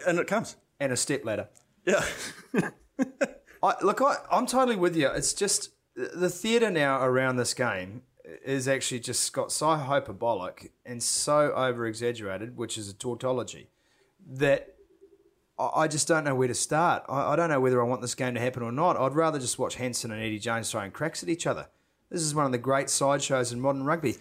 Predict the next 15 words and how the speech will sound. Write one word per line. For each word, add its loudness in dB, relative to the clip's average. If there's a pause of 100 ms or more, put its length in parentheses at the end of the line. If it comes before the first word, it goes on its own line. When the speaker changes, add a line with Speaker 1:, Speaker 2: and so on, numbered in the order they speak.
Speaker 1:
Oh. -4
Speaker 2:
But 2
what 4
does 0
it -4
show 4
you 2
about 0
our -4
theme -6
today? -2 (480)
A -4
sense 0
of 2
occasion. 0